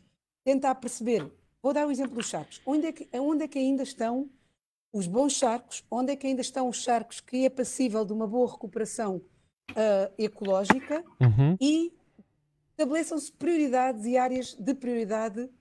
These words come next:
Speaker 1: para, para este habitat, como, como há outros valores que, que o André, ah, depois, depois falará. Aliás, o André levou a cabo um estudo de tentar identificar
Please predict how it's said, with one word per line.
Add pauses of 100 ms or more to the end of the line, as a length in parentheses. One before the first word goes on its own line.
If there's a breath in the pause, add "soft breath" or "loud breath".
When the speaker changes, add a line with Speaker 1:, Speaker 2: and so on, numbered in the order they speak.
(420)
Speaker 1:
para, (160)
para
este
habitat,
como,
como
há
outros
valores
que,
que
o
André, (420 soft breath)
ah,
depois,
depois
falará.
Aliás,
o
André
levou
a
cabo
um
estudo (500)
de
tentar
identificar